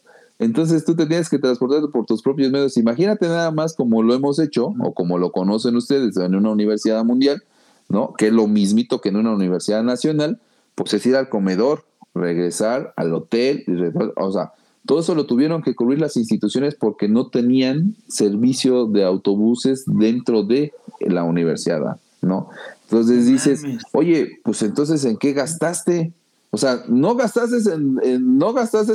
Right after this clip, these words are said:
Speaker 1: en transporte, no gastaste en hospedaje,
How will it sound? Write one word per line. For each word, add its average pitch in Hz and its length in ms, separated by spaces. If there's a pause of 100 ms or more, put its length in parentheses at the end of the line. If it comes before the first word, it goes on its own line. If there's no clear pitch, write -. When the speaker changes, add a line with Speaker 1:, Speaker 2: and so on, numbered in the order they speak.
(100)
Speaker 1:
en 143 100
transporte, 202 720 (260)
no 151 200
gastaste 151 440 (140)
en 104 100
hospedaje, 202 840